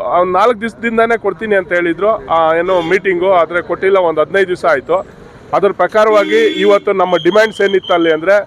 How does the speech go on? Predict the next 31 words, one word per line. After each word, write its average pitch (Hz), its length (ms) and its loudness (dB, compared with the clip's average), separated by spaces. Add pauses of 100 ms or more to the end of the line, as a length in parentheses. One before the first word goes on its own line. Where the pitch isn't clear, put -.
(360)
ಮೊದಲು 214 400 2 (680)
ಏನು 196 160 2 (500)
ಅವರು 190 260 2
ಕೆ 202 120 -10
ಎಸ್ 233 220 0
ಎಲ್ 220 220 4
ರೂಲ್ಸನ್ನು 208 480 2 (140)
ಅವರು 190 140 2
ಸರಿಯಾಗಿ 208 400 2
ನೋಡ್ಕೊಂಡಿರ್ಲಿಲ್ಲ, 208 600 2
ಅವ್ರ 185 200 4
ಹತ್ರ 214 180 0
ಇರೋವಂಥದ್ದು 214 800 2
ಏನೂ 220 280 2
ಗೊತ್ತಿಲ್ಲ 214 360 2
ಅವ್ರಿಗೆ. 185 240 2
ಎರಡ್ 180 260 2
ಸಾವಿರದ 226 320 2
ಒಂಬತ್ತು 220 360 2
ರೂಲ್ಸ್ 214 340 0
ತೋರಿಸ್ತಾ 202 300 0
ಇದ್ದಾರೆ. 156 500 -2 (260)
ನಮ್ಮ 196 180 2
ಹರಿರಾಮ್ 240 400 2
ಸರ್ 220 180 2
ಅಲ್ಲಿ 214 200 2
ಎರಡ್ 196 200 0
ಸಾವಿರದ 226 300 0
ಇಪ್ಪತ್ತೆರಡು 233 520 0
ರೂಲ್ಸ್ 220 260 0
ತೋರಿಸಿದ್ರು, 190 400 0